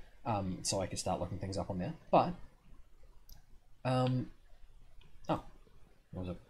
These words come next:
goddamn crafting table right here. Okay. Um, so I don't know, basically, I don't know any of the, um, of these mechanics. Like,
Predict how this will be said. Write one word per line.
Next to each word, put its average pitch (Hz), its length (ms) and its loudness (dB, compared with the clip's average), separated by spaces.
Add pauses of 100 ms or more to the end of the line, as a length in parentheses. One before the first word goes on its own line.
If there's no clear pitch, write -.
(120)
goddamn 107 300 2
crafting 87 320 0
table 82 220 0
right 87 160 0
here. - 140 0 (3500)
Okay. - 200 0 (680)
Um, 123 460 6 (500)
so - 220 4
I 131 300 6 (800)
don't 120 260 8
know, 113 320 6 (300)
basically, 120 560 4 (140)
I 135 60 8
don't 175 120 8
know 151 140 8 (140)
any 117 280 2 (460)
of 101 240 4
the, 98 440 0 (1600)
um, 90 560 -2 (880)
of 104 120 -2
these 101 200 2
mechanics. - 580 -2
Like, - 320 -4